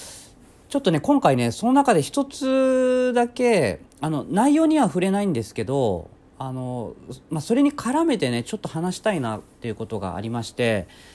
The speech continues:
それは、あの、フリースケジュールを始めるときに、その、パートさんがどう思うかってい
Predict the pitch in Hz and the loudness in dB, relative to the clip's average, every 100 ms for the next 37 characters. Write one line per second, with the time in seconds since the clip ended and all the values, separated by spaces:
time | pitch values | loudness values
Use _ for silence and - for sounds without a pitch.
0 | - - - - 190 226 226 196 127 123 | -20 -20 -20 -10 -2 4 4 4 2 0
1 | 123 117 - 185 277 277 - 294 247 226 | -4 -6 -6 0 0 -2 -2 -2 2 2
2 | 196 170 151 143 135 135 143 196 147 95 | 2 2 2 2 2 2 2 4 2 0
3 | 69 - - - 147 160 214 208 226 - | -6 -18 -18 -10 -8 -4 -2 -2 -4 -4
4 | 135 127 139 107 82 - - - - - | -2 0 0 0 -6 -14 -20 -20 -20 -20
5 | - - 143 131 123 120 - _ - - | -20 -12 -8 -6 -6 -6 -10 _ -20 -20
6 | - 233 269 277 - 262 254 247 247 247 | -6 0 0 0 -2 0 2 2 2 0
7 | 247 277 165 92 - - - - - - | 2 4 2 0 -6 -20 -20 -20 -20 -20
8 | - - _ 156 147 294 269 143 113 139 | -20 -20 _ -4 2 4 6 4 4 2
9 | 202 170 - 170 - - 113 | 2 0 0 -2 -2 -6 -2